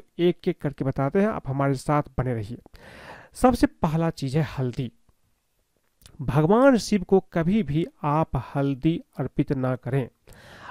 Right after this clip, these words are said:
अगर आप हल्दी अर्पित करना ही चाहते हैं, तो शिवलिंग की जो बेदी होती है, उस पर आप हल्दी लगा सकते हैं,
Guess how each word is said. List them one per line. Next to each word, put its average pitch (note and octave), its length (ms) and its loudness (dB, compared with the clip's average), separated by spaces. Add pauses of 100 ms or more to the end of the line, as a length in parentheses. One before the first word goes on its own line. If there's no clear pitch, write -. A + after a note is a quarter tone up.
(140)
अगर G#3 280 2
आप - 200 2 (140)
हल्दी D#3+ 260 2
अर्पित D#3+ 260 0
करना D3 280 -4
ही E3 120 2
चाहते D3+ 400 -2
हैं, E3+ 220 4 (340)
तो A3+ 160 10
शिवलिंग G3 460 0
की - 100 -2
जो F#3 120 6
बेदी D#3 440 4
होती D#3 320 2
है, F3 120 0 (100)
उस E3 140 -2
पर E3+ 260 -4 (160)
आप D3 200 -2 (160)
हल्दी D3 260 0
लगा C#3+ 280 0
सकते D#3+ 280 -4
हैं, G#3+ 220 2